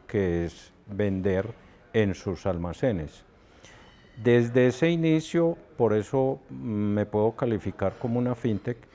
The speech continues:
me di a la tarea de sistematizar este crédito de consumo.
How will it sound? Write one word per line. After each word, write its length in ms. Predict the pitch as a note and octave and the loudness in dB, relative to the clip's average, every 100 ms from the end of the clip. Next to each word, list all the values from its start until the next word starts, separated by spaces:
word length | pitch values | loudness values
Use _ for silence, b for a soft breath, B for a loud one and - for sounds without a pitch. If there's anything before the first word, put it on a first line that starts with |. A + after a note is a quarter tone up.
| B B B | B B B
me 260 | A2+ A#2 A2 | 4 6 6
di 220 | A2+ A2+ | 6 6
a 60 | |
la 120 | A#2 C#3 | 4 4
tarea 380 | C#3+ B2 A#2 | 4 6 6
de 160 | B2+ C3+ | 6 4
sistematizar 1300 | - A2+ - - A2 G#2 G2 G2+ F2+ A#2 A2+ F3+ D#3+ - | 0 -6 -4 -2 0 0 -2 -4 -2 2 2 2 -4 -6
este 380 | A2+ G2+ - B2 | -2 -2 0 -4
crédito 600 | - C3 B2 B2+ B2 B2+ | 0 2 4 4 2 0
de 80 | B2 | 0
consumo. 640 | C3+ C3 - B2 G2+ B2+ | -2 -4 -2 -2 0 -2